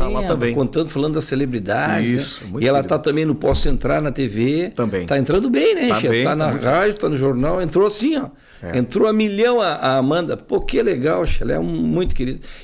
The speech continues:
Speaker 2: E tu tá na, na, na T V?
Speaker 1: Na T V.
Speaker 2: O que que tu faz na T V?
Speaker 1: Eu faço, ah, na R B S T V,
Speaker 2: Ah,
Speaker 1: o
Speaker 2: tu tá
Speaker 1: al-
Speaker 2: falando do Jornal do Almoço.
Speaker 1: Isso, o Almoço do Gugu.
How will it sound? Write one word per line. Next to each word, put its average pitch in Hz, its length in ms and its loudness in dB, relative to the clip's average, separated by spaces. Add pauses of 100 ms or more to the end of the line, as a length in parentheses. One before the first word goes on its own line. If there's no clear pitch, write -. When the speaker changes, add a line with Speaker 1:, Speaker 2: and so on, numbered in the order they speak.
Speaker 2:
E 175 160 0
tu 175 140 -4
tá 190 260 0
na, 180 340 2
na, 127 220 0
na 107 460 -4
T 135 180 -2
V? 165 280 0 (260)
Speaker 1:
Na 135 100 0
T 151 140 0
V. 202 140 -4
Speaker 2:
O - 40 -12 (800)
que 185 80 -14
que 165 60 -16
tu - 80 -16
faz 156 160 0
na 139 40 -4
T 131 80 -6
V? - 200 -8 (120)
Speaker 1:
Eu 131 100 2
faço, 147 880 0
ah, 107 680 0
na 110 120 0
R 113 140 -2
B 123 120 0
S 120 120 0
T 123 140 2
V, 107 200 0
Speaker 2:
Ah, 143 40 2
Speaker 1:
o 147 40 0
Speaker 2:
tu - 20 0
tá 135 60 0
Speaker 1:
al- 135 80 2
Speaker 2:
falando 175 160 0
do 190 40 0
Jornal 202 220 2
do 196 80 2
Almoço. 185 440 -2
Speaker 1:
Isso, 143 360 0
o 117 40 2
Almoço 139 380 2
do 170 80 2
Gugu. 143 380 -2